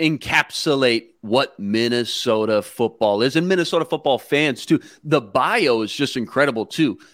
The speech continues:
Three-sport athlete coming out of high school, enlists in the war, comes home, gets drafted by the Lakers, playing in the N B A before he gets drafted by the Eagles.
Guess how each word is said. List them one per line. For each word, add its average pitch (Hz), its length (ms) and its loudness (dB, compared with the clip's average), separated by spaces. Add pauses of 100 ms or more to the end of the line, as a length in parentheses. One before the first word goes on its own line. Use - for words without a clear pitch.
(120)
Three-sport 175 500 0
athlete 156 460 -2
coming 147 180 0
out 131 120 0
of 131 40 0
high 135 140 2
school, 135 280 0 (120)
enlists 165 440 2
in 226 140 -4
the 151 100 2
war, 123 600 2 (160)
comes 269 320 -2
home, 156 200 2
gets 185 200 -2
drafted 214 320 2
by 147 100 4
the 110 140 0
Lakers, 104 600 -2 (240)
playing 185 200 2
in 180 100 2
the 143 180 4
N 156 120 4
B 131 160 0
A 156 100 2
before 127 320 -2
he 117 80 2
gets 110 140 -4
drafted 117 360 -2
by 101 120 2
the 87 100 -8
Eagles. 113 560 0